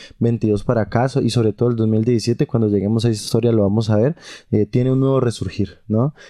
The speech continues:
Un nuevo resurgir con nuevos modelos mucho más potentes y máquinas más potentes. Pero la palabra inteligencia artificial viene de mil novecientos cincuenta y uno, o sea, es supremamente antigua. O sea, surge casi que con el, con la misma,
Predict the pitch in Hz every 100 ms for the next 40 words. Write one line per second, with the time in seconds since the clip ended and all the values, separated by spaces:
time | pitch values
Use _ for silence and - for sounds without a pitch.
0 | - 120 135 139 123 107 143 139 123 117
1 | 123 123 107 107 120 120 - 117 113 117
2 | - 131 160 147 113 104 - 104 95 90
3 | 104 - 90 85 - - - - 127 127
4 | 131 127 113 117 147 113 87 101 120 120
5 | 110 107 123 139 - 117 101 - 120 143
6 | 208 - - - - 120 131 147 151 117
7 | 110 107 131 135 127 104 - 113 110 113
8 | 104 98 101 95 95 101 143 139 101 -
9 | 104 107 - 123 - 127 131 120 117 110
10 | 113 98 98 131 143 107 - - - -
11 | 110 113 117 - - 147 147 151 135 143
12 | 131 - 113 104 104 - 113 110 107 127
13 | 131 135